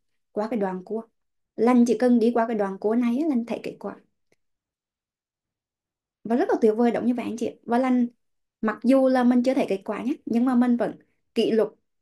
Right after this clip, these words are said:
à, mình vẫn liên tục hành động,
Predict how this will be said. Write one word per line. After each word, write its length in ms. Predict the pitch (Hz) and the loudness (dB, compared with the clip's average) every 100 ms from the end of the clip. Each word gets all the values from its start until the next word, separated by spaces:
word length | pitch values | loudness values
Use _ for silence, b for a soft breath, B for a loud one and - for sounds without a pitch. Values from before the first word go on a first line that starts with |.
| _ _ _ | _ _ _
à, 180 | - 190 | -14 -8
mình 200 | 214 240 | -2 0
vẫn 240 | 226 208 311 - _ _ - | 0 0 -2 -4 _ _ -2
liên 260 | 202 294 | 2 2
tục 100 | 262 - | 2 -2
hành 200 | 247 247 | -2 0
động, 240 | 196 190 | 0 -2